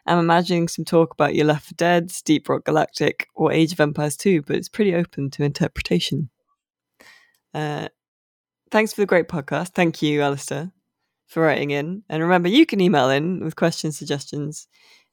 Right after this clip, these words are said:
and feedback, and I might read them out in my best reading out voice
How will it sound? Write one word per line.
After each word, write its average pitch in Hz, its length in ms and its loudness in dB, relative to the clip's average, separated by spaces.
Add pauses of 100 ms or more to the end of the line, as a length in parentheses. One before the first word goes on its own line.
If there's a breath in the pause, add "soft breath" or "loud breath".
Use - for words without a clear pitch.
(100)
and 147 140 -6
feedback, 139 500 -4
and 160 120 0
I - 20 2
might 180 240 2
read 156 160 0
them 135 100 -4
out 127 280 -2
in 151 100 -4
my 156 140 -2
best 160 240 2
reading 147 260 0
out 147 160 0
voice 151 380 -2